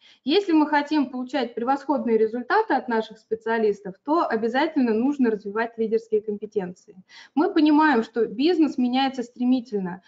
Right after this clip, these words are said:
среда становится изменчивой, сложной и многогранной. И на самом деле успеха достигают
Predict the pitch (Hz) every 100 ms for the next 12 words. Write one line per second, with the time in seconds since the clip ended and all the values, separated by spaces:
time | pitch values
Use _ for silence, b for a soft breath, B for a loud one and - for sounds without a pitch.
0 | b b - 254 233 311 339 285 254 294
1 | 294 - 269 226 262 247 262 320 320 262
2 | 254 - 254 311 - 269 254 247 247 233
3 | 247 254 240 208 185 175 180 b b b
4 | - 277 294 285 262 247 254 254 330 392
5 | 311 269 262 220 - - 302 339 277 214
6 | 247 - 233 285 294 277